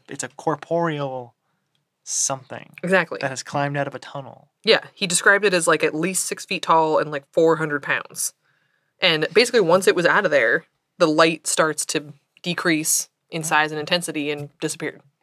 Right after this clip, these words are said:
Speaker 1: So it's like he, you know, tunnel opens up.
Speaker 2: Yep.
Speaker 1: Weird,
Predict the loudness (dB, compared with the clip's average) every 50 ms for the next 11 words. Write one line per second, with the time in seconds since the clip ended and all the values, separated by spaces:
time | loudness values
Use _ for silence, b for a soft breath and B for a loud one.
0 | _ -12 -12 -10 -10 -10 -12 -12 -14 -18 -18 -18 -20 _ _ _ _ -14 -12 -12
1 | -12 -12 -12 -6 -6 -4 -4 -2 -4 -6 -6 -6 -2 -2 -2 -2 -4 -8 _ _
2 | -10 -10 -10 -10 _ _ _ _ -20 -16 -14 -12 -12 -12 -12 -12 -16 -20